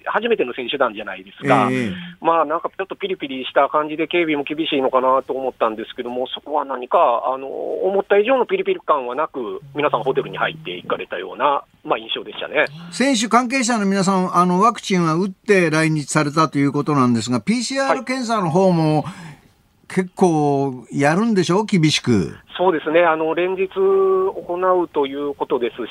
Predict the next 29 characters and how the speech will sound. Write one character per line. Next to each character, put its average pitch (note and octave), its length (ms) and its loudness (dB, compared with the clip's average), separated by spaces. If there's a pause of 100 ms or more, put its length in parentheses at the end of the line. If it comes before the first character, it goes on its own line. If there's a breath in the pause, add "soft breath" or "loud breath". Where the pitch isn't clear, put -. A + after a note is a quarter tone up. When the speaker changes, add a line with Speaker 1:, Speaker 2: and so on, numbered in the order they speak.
Speaker 1:
し、 D3 320 2
Speaker 2:
う C3 40 2
ん。 B2+ 240 4
Speaker 1:
あ - 100 2
と、 D3 640 4
ま G3 100 2
あ、 C3 240 2
ホ - 140 -8
テ F#3+ 100 -2
ル D4 100 -4
か C3 120 2
ら、 A#2 320 0
え C3 80 -2
っ - 20 -10
と、 B2 280 -2
こ D3 100 0
の C#3 120 2
球 D3+ 260 0
場 D#3 180 4
っ D3 40 0
て - 100 -10
い B2+ 40 -2
う A#2+ 100 -2
の A2 100 -4
が、 A2+ 460 6
だ D#3 100 2
い D3+ 40 -8
た D#3+ 80 2
い D#3 180 0